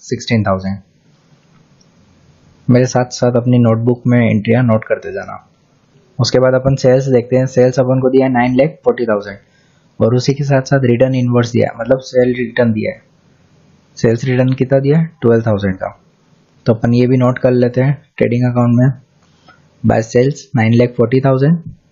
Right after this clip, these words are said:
और less return inwards twelve thousand, तो balance हो गया नाइन लाख ट्वेंटी एट थाउजेंड। उसके अलावा और कौन सा part है जो trading account में आता है? इधर अपने पास wages दिए हैं जो कि trading account में आते हैं।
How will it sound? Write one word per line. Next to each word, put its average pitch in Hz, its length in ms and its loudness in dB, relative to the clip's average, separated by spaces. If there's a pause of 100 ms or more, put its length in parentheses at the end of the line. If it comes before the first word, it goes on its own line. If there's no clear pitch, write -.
(380)
और 107 220 0
less 120 320 0
return 123 300 0
inwards 123 400 2 (260)
twelve 107 240 2
thousand, 95 320 -4 (840)
तो 110 160 2
balance 123 380 2
हो 123 60 4
गया 127 160 0
नाइन 117 340 2
लाख 139 220 0 (340)
ट्वेंटी 107 320 2
एट 101 140 -4
थाउजेंड। 98 320 -4 (920)
उसके 139 200 0
अलावा 139 220 4 (220)
और 135 100 0
कौन 143 180 2
सा 143 120 2 (100)
part 135 180 0
है 139 60 0
जो 135 180 4 (160)
trading 123 260 2
account 117 280 0
में 107 80 -2
आता - 200 -8
है? - 60 -18 (1160)
इधर 131 240 2
अपने 139 260 0
पास 147 180 0
wages 123 340 2
दिए 107 180 0
हैं - 120 -12 (320)
जो 120 200 2
कि 131 80 2
trading 131 300 0
account 113 340 0
में 98 60 2
आते 95 200 -6
हैं। 98 100 -8